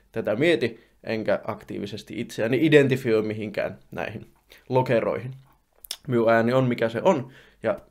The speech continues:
pystyn käyttämään sitä just siltä korkeudelta, kun itse haluan ja parhaaksi näen. Jos koet tarpeelliseksi ja haluat määritellä oman äänityyppisi, niin anna mennä. Ei siitä välttämättä ole haittaa, mutta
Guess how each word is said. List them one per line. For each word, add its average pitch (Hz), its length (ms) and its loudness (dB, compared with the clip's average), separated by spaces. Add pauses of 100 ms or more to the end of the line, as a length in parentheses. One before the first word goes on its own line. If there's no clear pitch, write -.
(360)
pystyn 131 340 -4
käyttämään 113 520 0
sitä 107 180 -2
just 113 240 -2
siltä 107 220 -6
korkeudelta, 95 640 -6
kun 95 240 -12
itse 110 260 -10
haluan 135 540 0
ja 107 100 -6 (120)
parhaaksi 98 600 -8 (100)
näen. - 260 -8 (760)
Jos 123 440 -2
koet 135 420 -2 (100)
tarpeelliseksi 165 920 -6 (280)
ja 127 80 -10
haluat 131 500 0
määritellä 113 680 0 (220)
oman 127 300 -2
äänityyppisi, - 720 -6 (380)
niin - 120 -12 (280)
anna 170 200 4
mennä. 123 280 -2 (840)
Ei 117 160 2
siitä 104 280 -6 (320)
välttämättä 139 580 2
ole 90 120 0
haittaa, 113 640 0
mutta 110 440 -2